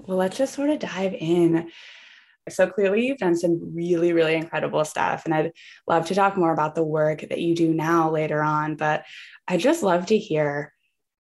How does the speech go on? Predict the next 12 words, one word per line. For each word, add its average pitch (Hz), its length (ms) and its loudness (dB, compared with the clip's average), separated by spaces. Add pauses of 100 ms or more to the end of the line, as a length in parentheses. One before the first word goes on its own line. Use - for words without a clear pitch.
(140)
where 185 360 2
did 294 180 4
you 311 160 2
start 147 800 -6
with 160 340 -2
all 151 300 -2
of 156 120 -4
this - 240 -4
work? - 360 -2
So 185 140 0
I 180 140 4
saw 180 600 4